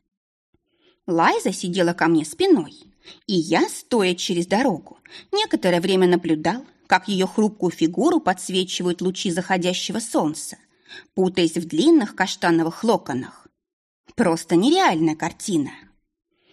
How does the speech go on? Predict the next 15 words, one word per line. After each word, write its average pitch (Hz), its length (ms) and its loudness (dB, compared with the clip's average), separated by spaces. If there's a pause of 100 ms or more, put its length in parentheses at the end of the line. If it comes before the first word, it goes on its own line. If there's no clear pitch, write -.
(140)
Девушка 330 600 0
отчаянно 185 600 0
жестикулировала, 180 920 -4 (360)
рассказывая, 190 720 0
по-видимому, 185 680 2
что-то - 340 -6
интересное, 190 800 -4 (480)
а 185 140 4
ее 185 240 0
подруга 180 440 0
смеялась 180 640 0
и 220 80 -8
кивала 175 440 0
в 156 40 0
ответ, - 560 -4